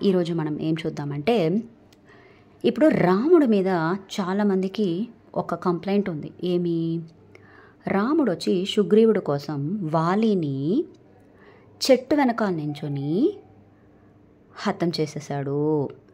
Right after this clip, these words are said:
చంపేశాడు వాలిని. ఇది వచ్చి న్యాయమా, ధర్మమా అని మాట్లాడే వాళ్ళు ఉన్నారు. చాలామందికి ఇంకా ఇది ఒక ఇదే, "మేము ఒప్పుకోము,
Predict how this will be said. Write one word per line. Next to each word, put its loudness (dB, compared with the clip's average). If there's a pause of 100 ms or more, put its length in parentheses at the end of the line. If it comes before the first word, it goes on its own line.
(100)
చంపేశాడు 0
వాలిని. -4 (640)
ఇది 0
వచ్చి 0
న్యాయమా, -4
ధర్మమా -4 (880)
అని 0 (560)
మాట్లాడే -2
వాళ్ళు -4
ఉన్నారు. -6 (1000)
చాలామందికి 4
ఇంకా 0
ఇది 0
ఒక -4
ఇదే, -2 (1120)
"మేము 2
ఒప్పుకోము, 2